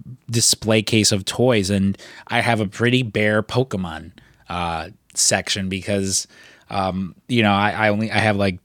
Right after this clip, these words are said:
two Gengar figures, um, a Charizard figure, and then, like, the, the O G three starter Pokemon. Well, now I got a bunch of, I have so much cool shit to put in the, you know, in,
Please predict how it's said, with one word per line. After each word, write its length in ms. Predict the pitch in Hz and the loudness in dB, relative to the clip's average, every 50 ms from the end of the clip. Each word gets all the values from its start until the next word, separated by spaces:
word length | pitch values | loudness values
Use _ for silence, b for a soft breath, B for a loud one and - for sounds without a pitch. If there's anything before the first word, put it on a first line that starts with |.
| _ - | _ -2
two 200 | - - 131 120 | 2 2 2 2
Gengar 460 | 110 117 117 113 107 120 117 113 - | 4 2 2 4 4 2 2 2 2
figures, 600 | - 117 113 104 107 107 107 107 107 104 98 98 | 2 0 2 4 4 4 6 6 4 4 2 2
um, 380 | 95 92 92 87 90 92 98 - _ _ _ _ _ _ _ _ _ _ _ _ _ _ _ _ _ - - | 0 0 0 0 -2 -6 -6 -8 _ _ _ _ _ _ _ _ _ _ _ _ _ _ _ _ _ -4 -4
a 60 | 104 98 | -2 0
Charizard 500 | - - 120 120 113 107 101 104 101 - | 0 2 2 2 2 2 0 -2 -2 0
figure, 280 | - 113 101 107 113 | -2 -2 0 0 0
and 120 | 113 107 104 | 0 0 0
then, 160 | 107 107 107 | 0 0 -2
like, 180 | 107 101 101 | -4 -4 -4
the, 140 | - 98 - 82 | -4 -6 -6 -4
the 180 | 98 107 101 - | -4 -6 -4 0
O 140 | 110 113 117 | 2 2 2
G 300 | 104 92 104 107 107 107 | 2 2 2 4 4 4
three 600 | 104 - - 104 104 107 107 107 104 101 101 95 - _ _ | 0 -2 -6 -2 0 2 2 2 0 0 -4 -6 -10 _ _
starter 460 | - - - - 110 107 104 95 95 | 0 0 2 4 4 2 2 2 -2
Pokemon. 600 | 90 - 92 87 - 92 90 90 85 82 87 92 - b b b b b b b b b b b b b b b b | -4 -4 -6 -6 -6 -8 -8 -6 -6 -6 -8 -10 -16 b b b b b b b b b b b b b b b b
Well, 100 | - - | -10 -8
now 280 | 110 104 - 98 113 120 | -6 -2 0 2 4 4
I 80 | 120 123 | 4 4
got 140 | 120 127 123 | 4 4 4
a 60 | 110 | 2
bunch 420 | 95 87 87 - 113 120 117 - | 0 -2 -2 0 0 0 0 -2
of, 100 | 120 101 | -2 -2
I 200 | 113 117 - 127 | -4 -2 0 0
have 140 | 151 160 110 | 0 0 2
so 200 | - - 147 151 | 2 2 2 4
much 260 | 156 165 156 - - | 2 2 0 -2 -4
cool 280 | - - - 147 147 147 | -6 -2 -2 0 2 2
shit 320 | 131 - - 147 147 131 - | 2 2 4 2 2 0 0
to 60 | 123 | -6
put 260 | 107 - 131 139 123 - | -4 0 0 0 0 0
in 200 | - 120 120 120 | -2 -4 -2 -2
the, 160 | 117 117 120 110 | -2 -2 -4 -2
you 160 | - 120 123 120 | 0 0 2 4
know, 200 | 113 110 113 110 | 4 4 4 2
in, 320 | 101 123 139 139 131 | 2 0 0 0 0